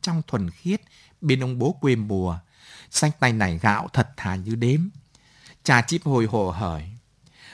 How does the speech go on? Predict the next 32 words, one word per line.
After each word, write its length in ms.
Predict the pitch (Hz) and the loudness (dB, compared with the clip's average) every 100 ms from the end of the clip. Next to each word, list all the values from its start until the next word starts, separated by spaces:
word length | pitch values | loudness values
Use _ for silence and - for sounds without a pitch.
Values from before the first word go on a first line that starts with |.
| - | -8
"May 320 | 117 120 101 - | -2 0 -2 -2
quá, 420 | 127 143 160 160 - - - - - | 2 4 4 2 -6 -20 -20 -20 0
tôi 160 | 131 | 2
nghe 160 | 113 113 | 4 2
nói 260 | 107 123 151 | 2 2 2
là 100 | 120 | 0
anh 140 | 123 | 0
làm 240 | 110 104 | 2 2
ăn 200 | 92 123 | 2 0
ở 80 | 104 | 0
ngoài 280 | 95 95 90 | 2 2 4
đó, 380 | 90 123 156 196 - | 2 2 2 0 -2
nhưng 220 | 139 127 113 | 2 4 6
mà 120 | 101 | 4
ngại 380 | 90 104 90 - | 2 0 0 -4
không 220 | - 123 | -6 -4
dám 200 | 135 143 | -4 -2
đến 180 | 139 180 | -2 0
cậy 220 | 139 101 | -2 -2
nhờ. 460 | 101 110 98 85 87 _ _ _ _ - - _ | 0 2 2 0 -4 _ _ _ _ -20 -20 _
Cũng 160 | 160 185 | 0 4
là 140 | 139 | 2
người 280 | 110 107 107 | 2 0 2
làng 280 | 107 98 95 | 4 4 4
ta 200 | 127 123 | 2 4
cả, 560 | - 113 90 90 104 135 - _ | 4 0 0 -2 -6 -10 -16 _
hay 220 | - 123 107 | -2 2 4
là 460 | 104 95 92 87 - - - | 2 2 -2 -4 -8 -18 -4
anh 160 | - 135 | 0 2
cho 120 | 135 | 2
em 120 | 135 131 | 0 2
nói 160 | 151 | 0